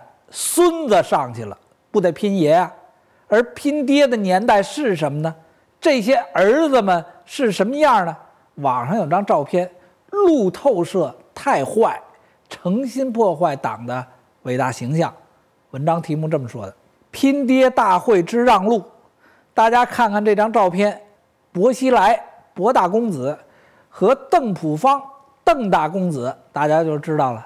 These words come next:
俩公子碰在一块儿。邓普方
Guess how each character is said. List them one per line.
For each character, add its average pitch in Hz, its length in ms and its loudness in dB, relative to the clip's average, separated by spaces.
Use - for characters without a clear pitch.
俩 127 360 -2
公 254 220 -2
子 156 280 0
碰 202 240 -6
在 160 80 0
一 151 100 0
块 208 140 2
儿。 170 120 -2
邓 233 260 0
普 156 220 -4
方 220 260 0